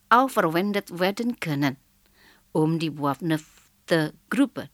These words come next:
in anderen Gebieten in Indonesien zu behandeln. Dieser Wunsch wurde vom Präsidenten Joko Widodo gestern bei der Kabinettssitzung im Stadtpalast in Jakarta geäußert.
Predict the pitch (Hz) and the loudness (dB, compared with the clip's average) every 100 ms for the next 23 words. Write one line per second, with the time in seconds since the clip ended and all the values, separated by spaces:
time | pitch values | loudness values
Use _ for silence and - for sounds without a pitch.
0 | _ 156 151 - 160 151 139 143 139 160 | _ -6 -4 -2 -2 -2 -4 -4 -6 -4
1 | 190 202 170 147 156 147 143 156 175 190 | -4 -2 -4 -6 -8 -8 -6 -2 0 0
2 | 220 254 262 - 262 262 - 143 127 117 | -2 -4 -6 -8 -6 -6 -8 -8 -10 -12
3 | _ _ _ _ _ _ - - - - | _ _ _ _ _ _ -20 -20 -20 -20
4 | - 214 277 370 262 151 143 - 147 165 | -4 2 4 4 0 -2 -2 -4 -6 -4
5 | 190 190 175 151 147 147 165 160 175 175 | -2 -2 0 -2 -2 -4 -4 -2 -2 -2
6 | 185 185 - 156 - 143 147 160 156 160 | -2 -2 -2 -4 -4 -4 -2 -2 0 -2
7 | 156 143 147 - 170 180 190 156 151 - | -2 -4 -4 -4 -4 -4 -4 -4 -6 -10
8 | - _ - 151 139 - 131 139 143 131 | -16 _ -4 0 0 -2 -6 -4 -6 -6
9 | - 175 - 220 277 - - - - 233 | -6 -6 -4 -2 -2 -4 -16 -20 -2 0
10 | 240 - - 160 156 160 - 143 147 196 | 2 -2 -6 -4 -2 -4 -2 0 2 0
11 | - - 151 143 123 - 156 156 160 170 | 0 -4 -6 -6 -6 0 0 0 -4 -4
12 | - - 131 131 - | -4 -4 -2 0 -2